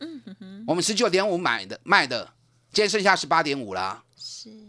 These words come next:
Speaker 2: 夹好股票来，我还个 Q 都回来；技嘉我买个 Q 都回来。可是您卖进，包括我刚刚讲的三只股票，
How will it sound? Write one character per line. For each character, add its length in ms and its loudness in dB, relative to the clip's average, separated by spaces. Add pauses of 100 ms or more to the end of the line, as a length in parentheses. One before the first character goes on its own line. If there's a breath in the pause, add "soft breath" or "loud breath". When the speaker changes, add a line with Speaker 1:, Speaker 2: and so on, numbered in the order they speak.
(680)
Speaker 2:
夹 240 8
好 260 6
股 220 6
票 300 0
来， 420 4
我 80 0
还 80 4
个 100 -2
Q 180 -4
都 120 0
回 200 -6
来； 180 -12 (240 soft breath)
技 240 4
嘉 340 6 (100)
我 100 2
买 160 4
个 100 -6
Q 160 -4
都 120 0
回 180 -6
来。 220 -16 (320)
可 140 2
是 100 0
您 180 2
卖 320 4 (120)
进， 220 -8 (640)
包 160 10
括 120 6
我 60 6
刚 140 10
刚 100 4
讲 200 4
的 60 0
三 200 2
只 160 -6
股 160 -10
票， 320 -2